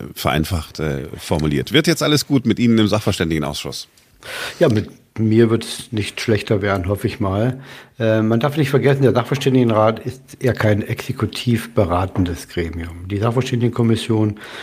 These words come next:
Speaker 2: das sind Kollegen, die die Aufgabe bekommen haben, zur Hälfte rekrutiert vom Bundestag, die andere Hälfte von der Bundesregierung,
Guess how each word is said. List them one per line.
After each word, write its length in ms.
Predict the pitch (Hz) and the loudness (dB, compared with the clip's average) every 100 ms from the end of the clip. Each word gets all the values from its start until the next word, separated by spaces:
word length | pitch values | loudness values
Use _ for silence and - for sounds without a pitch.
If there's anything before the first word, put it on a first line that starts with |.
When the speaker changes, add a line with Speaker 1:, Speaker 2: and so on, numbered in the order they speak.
| - - | -14 -8
Speaker 2:
das 160 | 104 | 0
sind 160 | 127 123 | 0 0
Kollegen, 580 | - 101 107 113 113 104 | -4 -2 0 2 2 2
die 440 | 107 110 113 117 | 0 0 0 -2
die 200 | 110 110 | -4 -2
Aufgabe 500 | 101 - - 135 127 | -2 -4 0 4 4
bekommen 460 | 131 131 123 117 107 | 2 0 0 2 2
haben, 320 | 110 107 107 - - - - | 2 2 -2 -8 -20 -20 -4
zur 160 | 107 95 | 0 2
Hälfte 580 | 110 - 120 110 104 | 2 2 4 6 6
rekrutiert 680 | 104 101 101 - 110 101 - - | 2 0 -2 0 0 0 -2 -6
vom 200 | 98 90 | -2 4
Bundestag, 640 | 127 147 - 123 120 120 | 4 4 2 2 2 2
die 100 | 95 | -2
andere 220 | 95 92 | 0 0
Hälfte 340 | 98 - 107 | -2 -2 -4
von 280 | - 101 95 | -2 0 0
der 180 | 92 92 | 2 0
Bundesregierung, 960 | 87 98 95 - 87 95 104 113 110 | 0 -2 -2 -6 -4 0 2 2 2